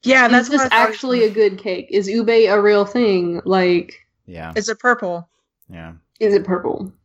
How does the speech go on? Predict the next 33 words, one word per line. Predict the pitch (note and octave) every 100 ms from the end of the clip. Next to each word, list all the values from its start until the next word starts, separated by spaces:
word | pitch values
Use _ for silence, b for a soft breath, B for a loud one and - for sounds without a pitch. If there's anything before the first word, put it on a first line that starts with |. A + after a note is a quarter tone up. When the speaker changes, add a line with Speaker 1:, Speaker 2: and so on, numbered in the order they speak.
| _
Speaker 3:
Yeah. | E2 D#2 D#2+
Speaker 1:
Do | B3 A#3+
Speaker 3:
So | F3
Speaker 1:
Swiss | C4+ C4
Speaker 3:
there |
you | C#4
go. | C#4
Speaker 1:
cake | -
rolls | A3+ G#3 G#3
give | G#3 A3
you | G#3+ D4+ A#3+
heartburn? | E3+ D#3 F3+ F3 F3 F3 F3
Speaker 2:
I'm | G3+ G3+
gonna | A#3+ B3
<laughs> |
look, | A#3+ - -
I'm | E4 A#3+ A#3+
gonna | C#4 C4
look | B3
for | - A3
ube | A#3
the | G#3+ G3
next | F#3+ F#3
time | G#3+
I | F#3+
go | G3+
to | G3
Jungle | G#3 G3 G3
Gyms. | G3+ G3 F3+ F3+ F#3 - - _ b b b b b
I | F#3+
gotta | F#3
find | F#3 G3 F#3
out. | F3+ F3+ -